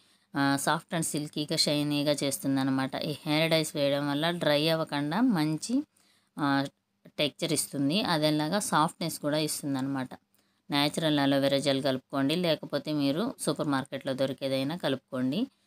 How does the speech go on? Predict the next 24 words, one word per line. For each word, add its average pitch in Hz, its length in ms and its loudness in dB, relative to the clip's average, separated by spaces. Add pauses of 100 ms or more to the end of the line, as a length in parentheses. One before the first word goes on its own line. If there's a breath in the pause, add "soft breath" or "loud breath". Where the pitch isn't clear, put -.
(280)
కలిపేసి 147 600 0 (520)
ఇప్పుడు 156 260 -4
ఇంకా 147 180 2
మనకి 143 300 2
రెడీ 143 180 2
అయిపోయింది 139 440 0
కదా 139 200 0
హెయిర్ 139 260 -2
డై, 185 140 0
ఇది 147 300 -2
హెయిర్కి 143 380 -2
అప్లై 143 300 -2
చేసేయాలి. 139 460 4
వీక్లీ 156 380 -2
టూ 139 200 -4
టైమ్స్ 139 340 -2
అప్లై 139 260 -4
చేయండి. 131 540 -2 (420 soft breath)
వన్ 147 200 4
అవర్ 151 200 2
తర్వాత 143 340 0
తల 139 260 -2
స్నానం 135 420 -2
చేయండి, 131 440 -2